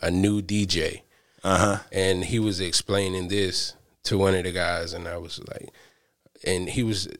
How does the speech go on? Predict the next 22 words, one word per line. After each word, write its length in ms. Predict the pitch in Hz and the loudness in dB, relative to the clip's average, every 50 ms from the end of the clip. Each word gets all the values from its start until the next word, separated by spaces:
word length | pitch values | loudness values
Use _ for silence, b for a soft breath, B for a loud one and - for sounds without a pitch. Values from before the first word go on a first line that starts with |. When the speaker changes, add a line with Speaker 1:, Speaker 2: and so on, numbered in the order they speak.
| - - - - - | -18 -20 -20 -12 -6
Speaker 1:
I'm 160 | - 82 85 | -4 -2 0
talking 360 | 87 - - 110 107 95 107 | 2 2 2 2 0 0 -2
about, 280 | 98 - 92 87 87 85 | -4 -2 -2 -2 -2 -4
like, 120 | 85 85 87 | -4 -6 -4
it's 180 | 90 90 - | -4 -4 -4
the 80 | - 90 | -4 -6
best 380 | 80 80 85 101 98 98 92 - | -6 -4 -2 -2 0 0 -2 -2
thing 200 | - 95 92 92 87 | -2 -2 -2 -2 -2
since 280 | - - 98 80 - | -2 -4 -2 -2 -2
sliced 340 | - 98 92 92 90 82 87 | -2 -2 -2 -2 -2 -4 -6
bread. 380 | 87 92 92 92 87 80 - - | -6 -6 -4 -4 -4 -6 -8 -4
And 240 | - 98 98 92 95 | -2 0 2 2 4
me 260 | 113 131 139 135 120 | 4 4 4 4 4
not 280 | 113 101 101 104 101 87 | 2 2 2 2 2 0
knowing 520 | 98 107 113 123 131 123 113 101 95 92 | 2 4 4 6 6 4 2 0 -2 -2
that 140 | 92 95 92 | -2 -2 -2
he 100 | 87 110 | 0 -2
was 160 | 101 98 90 | -2 -2 -4
a 60 | 90 | -4
new 240 | 90 92 95 101 101 | -4 -4 -2 -2 -2
D 240 | 95 98 117 117 113 | 0 2 0 0 0
J, 380 | 98 92 87 82 82 85 - | 0 -4 -4 -6 -8 -10 -12